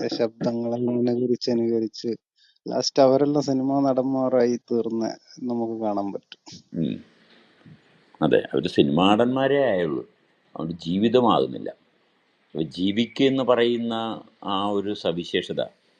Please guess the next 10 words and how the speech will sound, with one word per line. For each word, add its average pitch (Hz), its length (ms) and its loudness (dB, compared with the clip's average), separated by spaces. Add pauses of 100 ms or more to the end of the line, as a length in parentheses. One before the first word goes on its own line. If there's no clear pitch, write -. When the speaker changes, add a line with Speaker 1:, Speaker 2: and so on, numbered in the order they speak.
(260)
Speaker 2:
അത് 107 360 0
പഠിച്ചിട്ടുണ്ടായതല്ല, 98 1080 0
അത് 80 100 -2
ഉള്ളത് 95 320 0
കൊണ്ടാണ് 139 400 2
നമുക്ക് 117 360 -4
പല 113 280 0
കാര്യങ്ങളും 117 440 -4
ചെയ്യാൻ 95 420 -4
പറ്റുന്നത്. 64 400 -8